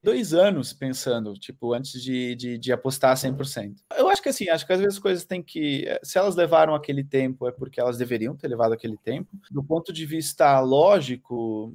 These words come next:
podia ter sido muito mais rápido. Obviamente, a gente não sabe o que que daria se eu tivesse tomado essa opção mais rápido, mas, pô, daria pra ter tomado mais rápido e ter focado mais no digital e ter começado mais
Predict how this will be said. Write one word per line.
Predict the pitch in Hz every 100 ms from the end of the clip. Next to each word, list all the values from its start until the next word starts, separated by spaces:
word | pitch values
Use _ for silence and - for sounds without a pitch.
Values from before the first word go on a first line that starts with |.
| -
podia | 147 143 190
ter | 190
sido | 170
muito | 165 190 196
mais | 175 156
rápido. | 123 120 117 - 107 107 101
Obviamente, | 143 147 156 160
a |
gente | 156 160
não | 156
sabe | 143 156 151
o | 147
que |
que | 143
daria | 151 131 143
se | 151
eu |
tivesse | 143 139 143
tomado | 147 139
essa | 143 143
opção | - 147
mais | 170 151
rápido, | 120 117
mas, | 143 151
pô, | 123 -
daria | 170 214 233
pra | 170
ter | 147 143
tomado | 143 139 131
mais | 123 110
rápido | 151 143 120 117
e | 117
ter | 131 120
focado | - - 143 131 123
mais | 123 120
no | 117
digital | 117 - 143 139 123
e | 110
ter | -
começado | - 123 113 139 135
mais | 120 123 117